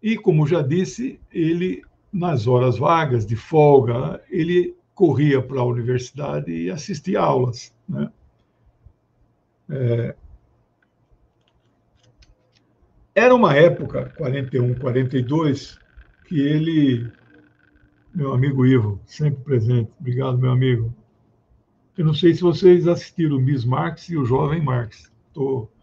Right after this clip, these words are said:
fazendo um apelo pra vocês assistirem, pra vocês entrarem no clima do século dezenove e no clima do marxismo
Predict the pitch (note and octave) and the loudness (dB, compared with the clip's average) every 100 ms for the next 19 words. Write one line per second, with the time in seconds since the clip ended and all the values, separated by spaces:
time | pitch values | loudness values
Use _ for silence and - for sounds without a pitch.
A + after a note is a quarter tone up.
0 | _ _ _ _ _ _ D3 A#2 C3+ C#3+ | _ _ _ _ _ _ -10 -6 -4 -2
1 | B2 - C#3 C#3+ D#3 D3 - D#3+ C#3 C#3+ | -4 -2 -2 -2 -2 -2 -2 -4 -4 -6
2 | - - C#3 C3 A#2 C3+ B2+ C#3+ C3+ C#3+ | -8 -8 -2 -2 -2 -6 -4 -2 0 0
3 | D3+ C#3+ D3+ D3+ D3 D3+ D#3 C#3+ A#2+ A#2+ | 2 4 6 4 4 4 6 6 2 0
4 | - C#3 B2+ C3 A#2 G#2+ D3 C3 A#2+ C3 | 0 0 0 0 -2 0 2 2 2 0
5 | D3+ C3 - _ _ C#3+ D3+ D3+ D3+ E3+ | -2 -6 -12 _ _ -2 0 2 4 4
6 | D#3 C3 C3 C3 B2+ B2+ - C#3+ A#2+ G#2 | 4 2 2 2 0 -2 0 2 2 -2